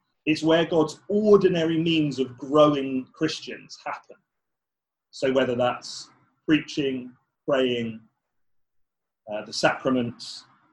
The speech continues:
and yes, just brothers and sisters encouraging one another. Um, so, so that's the picture of what church is.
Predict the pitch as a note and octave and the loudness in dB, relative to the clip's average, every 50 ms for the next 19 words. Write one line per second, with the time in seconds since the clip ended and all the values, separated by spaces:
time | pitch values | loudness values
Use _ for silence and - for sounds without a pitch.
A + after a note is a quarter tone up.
0 | _ _ _ _ _ _ _ _ _ _ _ _ _ _ _ _ _ _ D3+ D3+ | _ _ _ _ _ _ _ _ _ _ _ _ _ _ _ _ _ _ 4 4
1 | D3+ D#3 D3+ D3 F3+ D#3+ B2 - - - - - - C#3+ C3+ - - - - - | 4 4 4 4 4 4 4 2 -2 -8 -12 -6 -4 -4 -4 -4 -8 -12 -16 -4
2 | C#3 C#3+ D3 D3+ C#3+ C#3+ B2+ C3 C3 B2+ - - D#3 C3+ - - B2 A2+ A#2 A2+ | 2 6 6 6 6 4 0 -2 -2 -4 -2 -2 -4 -4 -4 -8 -12 -10 -10 -12
3 | A2+ - C3+ C3 B2+ B2 A#2+ A#2 A2+ A2 A2 G#2+ G#2 G#2 G#2 _ _ _ _ _ | -8 -4 -4 -2 -2 -2 -4 -6 -8 -8 -10 -12 -16 -18 -20 _ _ _ _ _
4 | _ _ _ _ _ _ _ _ _ _ _ _ _ _ _ _ _ _ _ _ | _ _ _ _ _ _ _ _ _ _ _ _ _ _ _ _ _ _ _ _
5 | _ _ _ _ _ _ _ C3 B2+ C3+ C#3+ - - F3 D#3 D3 D3 - - - | _ _ _ _ _ _ _ -4 -4 -4 -4 -4 -2 0 0 0 0 -2 -6 -12
6 | _ _ _ _ _ _ _ _ _ _ _ _ _ _ _ _ _ _ _ _ | _ _ _ _ _ _ _ _ _ _ _ _ _ _ _ _ _ _ _ _
7 | _ _ _ _ _ _ _ _ _ _ - - - D#3 D3+ D3+ E3+ F#3+ - - | _ _ _ _ _ _ _ _ _ _ -12 -4 0 0 0 2 2 2 2 0
8 | - - G3+ F#3+ G3 - - A3+ A3+ - - - D#3+ D3 B2+ - D3+ D#3+ D#3+ - | -2 -2 -4 -4 -4 -6 -6 -4 -4 -4 -6 -4 -4 -4 -2 0 -2 -2 -2 -2
9 | - - D3+ C3+ B2 - - E3 D3 C3 - B2+ C3 - - - - | -4 -2 0 0 -2 -2 -6 -6 -8 -8 -10 -14 -18 -18 -20 -20 -20